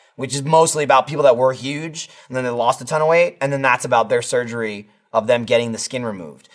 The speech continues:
And, like, one of, they, this was still My Six hundred Pound Life, but it was one of those shows where the guy lost a shitload of weight and he was down to, like, three hundred pounds,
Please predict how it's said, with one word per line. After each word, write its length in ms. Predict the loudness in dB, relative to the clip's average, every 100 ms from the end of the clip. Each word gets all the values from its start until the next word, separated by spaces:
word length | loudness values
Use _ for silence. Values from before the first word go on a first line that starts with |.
| -20 -8
And, 160 | 2
like, 160 | 2 4
one 240 | 4 4
of, 180 | 4 2
they, 80 | -2
this 300 | -4 -4 -2
was 100 | -4
still 520 | -2 4 8 8 6 2
My 140 | -2
Six 180 | -2 -6
hundred 220 | -8 -6
Pound 180 | -4 0
Life, 280 | 0 -2 -2
but 80 | -4
it 60 | -4
was 100 | -4
one 200 | -2 2
of 80 |
those 180 | 2 2
shows 500 | 0 2 2 0 -8 -18 -20 _ 0
where 440 | 6 8 8 4
the 100 | 2
guy 160 | 4 4
lost 300 | 4 2 2
a 40 |
shitload 380 | -6 -4 0 2
of 40 | 2
weight 260 | 2 0
and 80 | -4
he 60 | -6
was 80 |
down 140 | -4 -2
to, 60 | -2
like, 140 | -4
three 200 | -6 -8
hundred 220 | -6 -8
pounds, 440 | -4 -2 -2 -4